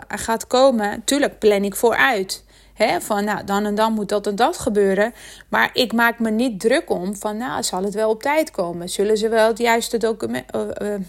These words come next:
document, producten en, en de dingen die wij besteld hebben opleveren? Ik maak me niet druk om. Want weet je, waarom zou dat niet dan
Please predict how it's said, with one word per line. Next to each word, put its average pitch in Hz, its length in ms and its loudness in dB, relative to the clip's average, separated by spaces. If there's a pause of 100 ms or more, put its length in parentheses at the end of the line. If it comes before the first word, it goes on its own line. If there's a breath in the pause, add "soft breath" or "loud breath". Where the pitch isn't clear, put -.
(160)
document, 175 560 -8
producten 220 720 2
en, 190 340 -2 (380 loud breath)
en 208 280 2
de 202 120 4
dingen 233 240 0
die 226 120 0
wij 226 180 2
besteld 220 400 0
hebben 214 220 -4
opleveren? 254 520 -2 (140)
Ik - 160 -2
maak 320 260 0
me 262 80 0
niet 220 200 -2
druk 302 240 -4
om. 190 220 -10 (460 loud breath)
Want 262 320 0 (260)
weet 277 320 2
je, 269 100 0
waarom 269 300 2
zou 269 260 -2
dat 269 180 2
niet 311 260 2
dan 180 400 0